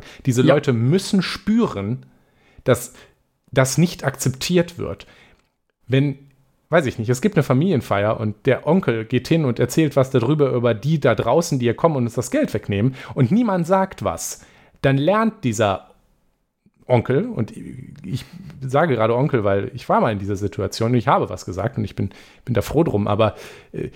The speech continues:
Speaker 1: natürlich ist dann die Familienfeier ein bisschen kaputt gegangen, aber irgendjemand
Speaker 2: Ja.
Speaker 1: muss was sagen. Und wenn niemand was sagt, dann wird er nämlich erst beim nächsten Mal auch wieder sagen.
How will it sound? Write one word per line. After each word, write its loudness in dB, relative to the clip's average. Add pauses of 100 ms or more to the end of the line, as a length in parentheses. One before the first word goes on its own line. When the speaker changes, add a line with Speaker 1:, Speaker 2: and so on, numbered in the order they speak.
(160)
Speaker 1:
natürlich 4
ist 0
dann 4
die 0
Familienfeier 2
ein 0
bisschen -4
kaputt 2
gegangen, 0
aber 0
irgendjemand 2
Speaker 2:
Ja. 4
Speaker 1:
muss 2
was -2
sagen. 0 (360)
Und 2
wenn 2
niemand 0
was -4
sagt, -4 (460)
dann 0
wird 0
er 0
nämlich 0
erst -4
beim 2
nächsten -2
Mal 2
auch 0
wieder -4
sagen. -8